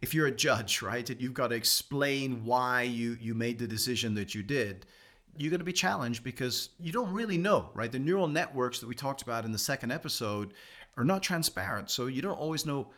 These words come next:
how and why it came out with the conclusion. So if you need to explain something, it's probably a better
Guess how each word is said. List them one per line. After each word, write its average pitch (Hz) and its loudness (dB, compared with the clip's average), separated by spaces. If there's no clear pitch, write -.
how 139 0
and 113 -4
why 156 2
it 135 2
came 117 0
out 98 -2
with 98 -6
the 98 -8
conclusion. 92 -4
So - -2
if 104 -4
you 190 -2
need 240 0
to 247 0
explain 151 2
something, 143 -2
it's 120 -4
probably 113 -2
a 101 -2
better 117 -4